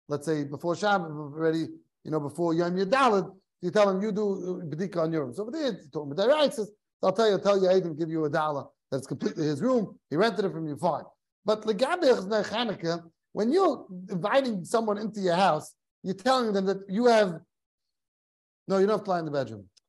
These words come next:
No, no, I'll tell you what. Um, that's a good shaila.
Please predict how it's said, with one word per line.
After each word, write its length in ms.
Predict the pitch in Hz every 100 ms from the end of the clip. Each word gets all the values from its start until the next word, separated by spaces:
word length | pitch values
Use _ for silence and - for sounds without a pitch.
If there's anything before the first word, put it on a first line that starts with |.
| _ 147
No, 80 |
no, 60 | 165
I'll 120 | 151
tell 140 | 170 160
you 80 |
what. 240 | 147 107 - _ _ -
Um, 400 | 160 160 156 - _ _ _ _ _ _
that's 120 | -
a 40 | 165
good 120 | 175
shaila. 380 | 180 160 123